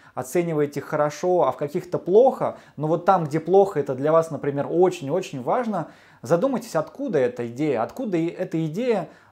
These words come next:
а, о том, что какие-то области имеют большее значение, а, в вашей самооценке, в вашей самоценности как личности. Быть может, а, родители говорили, что самое важное — это удачно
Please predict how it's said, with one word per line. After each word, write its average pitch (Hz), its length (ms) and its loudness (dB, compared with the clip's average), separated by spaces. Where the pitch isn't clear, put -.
а, 160 240 -4
о 165 40 0
том, 233 240 0
что 165 260 -2
какие-то 170 800 0
области 175 880 0
имеют 175 300 -4
большее 170 500 0
значение, 143 800 -4
а, 131 200 2
в 117 120 -6
вашей 185 280 2
самооценке, 151 680 -2
в 110 40 -4
вашей 147 200 0
самоценности 151 720 -2
как 143 220 -2
личности. 202 580 -6
Быть 147 160 -2
может, 226 380 -2
а, 139 220 0
родители 165 380 0
говорили, 151 320 2
что - 180 -8
самое 170 460 0
важное — 156 560 2
это 113 220 -6
удачно 160 760 -2